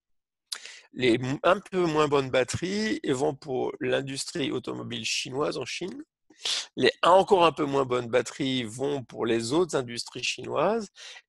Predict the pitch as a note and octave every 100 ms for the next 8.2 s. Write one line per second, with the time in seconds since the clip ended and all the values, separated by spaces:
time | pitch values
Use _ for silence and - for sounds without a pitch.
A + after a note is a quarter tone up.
0 | - C#3+ B2+ A#2+ C#3+ - - F3 C#3 -
1 | A#2 A2+ A2+ A2 C3+ E3 C3 A2 D#3+ G3
2 | F#3 - B2+ A2 A2+ A#2 C#3 F#3 F#3+ -
3 | - B2 A#2+ C3 - - D#3+ C3 B2 D#3+
4 | F#3 E3+ - E3+ - F#3+ - - - -
5 | - - - - - - - - - -
6 | - - - - A#3 A3 - - G#3 -
7 | G3+ G3+ - G3+ G3+ A3+ A#3+ - _ -
8 | E4+ -